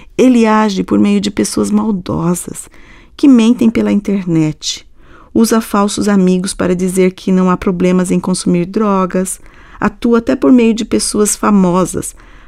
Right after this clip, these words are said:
para transmitir a ideia de que não é preciso ter Deus para ser feliz.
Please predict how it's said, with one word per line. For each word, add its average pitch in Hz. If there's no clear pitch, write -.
para 202
transmitir 208
a 180
ideia 180
de 196
que -
não 254
é 415
preciso 233
ter 208
Deus 180
para -
ser 165
feliz. 160